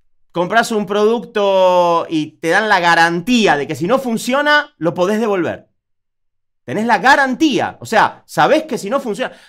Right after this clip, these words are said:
"Démelo, lo compro. ¿Tiene garantía?". "Sí". "Bueno, buenísimo, porque si no funciona, lo devuelvo". "Sí, sí, no se preocupe". Y tiene un papel, viene un papel que dice garantía.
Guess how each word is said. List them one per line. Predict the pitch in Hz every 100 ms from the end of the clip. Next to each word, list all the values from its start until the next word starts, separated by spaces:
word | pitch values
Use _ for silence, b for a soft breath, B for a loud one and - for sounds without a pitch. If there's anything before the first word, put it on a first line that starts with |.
| B _ _
"Démelo, | 139 311 320 247 185 131
lo | 170 175
compro. | 220 127
¿Tiene | 104 277
garantía?". | 247 185 151 233 285 226 107 _
"Sí". | - - 226 107 - -
"Bueno, | 160 147
buenísimo, | 135 175 160 113 90
porque | 107
si | 110
no | 170
funciona, | 180 185 226 247
lo | 185
devuelvo". | 185 208 131 101
"Sí, | 311
sí, | 330 247
no |
se | 233 208
preocupe". | 208 175 113 110
Y | 131
tiene | 135 175 160
un |
papel, | 156 - 190 180
viene | 170
un | 165
papel | 156 185
que | 165
dice | 156 160
garantía. | 135 127 123 123 127 101